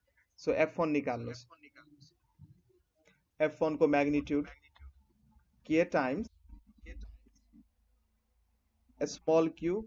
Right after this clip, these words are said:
capital Q upon distance square। डिस्टेन्सलाई म मान्न सक्छु A by root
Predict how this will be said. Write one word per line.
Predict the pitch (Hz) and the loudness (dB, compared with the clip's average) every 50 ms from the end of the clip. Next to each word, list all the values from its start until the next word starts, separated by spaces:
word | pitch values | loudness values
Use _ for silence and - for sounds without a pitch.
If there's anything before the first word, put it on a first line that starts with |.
| - | 0
capital | - 147 143 147 160 147 - 165 160 156 156 - - | 2 2 2 2 0 -2 2 2 0 0 0 -6 -6
Q | 175 185 226 285 - - - - | -6 -6 -6 -6 -10 -10 -2 0
upon | 151 147 147 175 220 285 294 - _ _ _ - _ _ _ _ - - _ - - - - - - _ - | 0 2 2 2 2 2 0 -4 _ _ _ -20 _ _ _ _ -20 -20 _ -20 -20 -20 -20 -20 -20 _ -4
distance | 135 156 160 - - 160 151 147 - | -4 -4 -2 0 0 0 0 0 -4
square। | - 131 135 - _ _ _ _ _ _ - - _ _ - | -4 -6 -6 -6 _ _ _ _ _ _ -20 -20 _ _ -6
डिस्टेन्सलाई | 156 156 - - 156 147 143 147 143 143 | -6 -4 -2 -2 -4 -4 -2 0 0 0
म | 143 143 139 135 | 2 2 0 0
मान्न | 139 135 135 131 127 | 0 -2 -2 -4 -6
सक्छु | - - 131 120 - - 131 120 - - - 143 151 | -6 -8 -12 -12 -10 -10 -12 -12 -12 -8 0 2 4
A | 147 139 | 4 4
by | 143 143 139 143 135 - - - - 123 131 | 4 2 2 2 0 -4 -8 -16 -12 -8 -4
root | 139 143 139 | -2 -2 -2